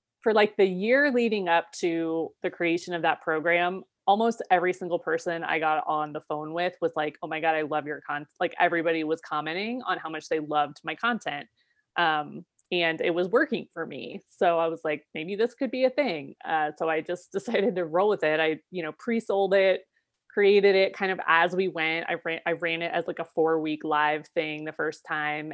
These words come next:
and yeah, and people loved it, and they got really awesome results. And I was like, "Okay, this is a thing." <laughs>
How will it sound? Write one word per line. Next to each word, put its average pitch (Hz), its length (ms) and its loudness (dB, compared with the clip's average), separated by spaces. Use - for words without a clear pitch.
and 147 500 -8
yeah, 180 300 2
and 160 160 -4
people 170 240 -2
loved 151 240 -2
it, 196 220 4
and 160 160 -4
they 156 80 -4
got 151 240 0
really 151 180 -4
awesome 160 320 -2
results. 220 380 0
And 156 100 -4
I 151 60 -2
was 156 140 -2
like, 151 200 -2
"Okay, - 300 0
this 156 180 -6
is 170 120 -4
a 190 60 -2
thing." 208 380 -4
<laughs> 269 100 6